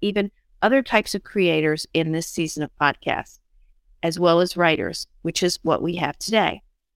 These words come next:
a discussion on writing. I plan to have a panel discussion on creativity as well. Today, I'm pleased to say our guest is Devereaux Shivington Stebbins.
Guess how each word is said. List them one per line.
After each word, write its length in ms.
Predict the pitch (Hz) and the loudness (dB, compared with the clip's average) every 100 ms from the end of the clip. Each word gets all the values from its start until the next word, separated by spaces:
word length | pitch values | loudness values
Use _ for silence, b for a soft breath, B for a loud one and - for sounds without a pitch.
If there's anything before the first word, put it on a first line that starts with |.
| _ _ _ - - | _ _ _ -20 -6
a 80 | 151 | -2
discussion 540 | 151 - 147 143 156 | -2 2 0 2 -2
on 120 | 147 | 0
writing. 420 | 147 151 127 92 180 _ _ _ _ _ _ _ _ 165 | 0 0 0 -4 -6 _ _ _ _ _ _ _ _ 2
I 160 | 208 | 2
plan 420 | - 269 240 240 | 2 0 2 2
to 80 | 240 | 0
have 240 | 202 156 180 | 0 0 -2
a 40 | |
panel 300 | - 156 160 | -4 -2 -2
discussion 540 | 165 - 143 143 147 | -4 0 0 0 -4
on 80 | 135 | -6
creativity 800 | - 143 131 - 202 185 139 - | -2 0 0 0 0 0 -2 -2
as 200 | 131 131 | -6 -8
well. 420 | 143 143 95 - _ _ _ _ _ _ _ _ _ _ _ - | -2 0 0 -2 _ _ _ _ _ _ _ _ _ _ _ -2
Today, 720 | 254 196 214 214 120 - - _ _ _ _ - | -2 0 2 4 2 -2 -12 _ _ _ _ -2
I'm 220 | 175 170 | 0 0
pleased 380 | - 214 220 - | -2 -2 -2 -2
to 140 | 269 | -6
say 320 | - - 196 | -6 0 0
our 220 | - 156 156 | 4 0 2
guest 400 | 175 165 - 139 | 0 -2 -4 -10
is 160 | 143 | -8
Devereaux 480 | - 170 123 123 117 | 0 2 2 2 2
Shivington 600 | 123 - 175 208 - 214 | 0 -2 0 -2 0 -4
Stebbins. 680 | - - 156 143 135 - - | -4 -2 -2 0 -4 -8 -14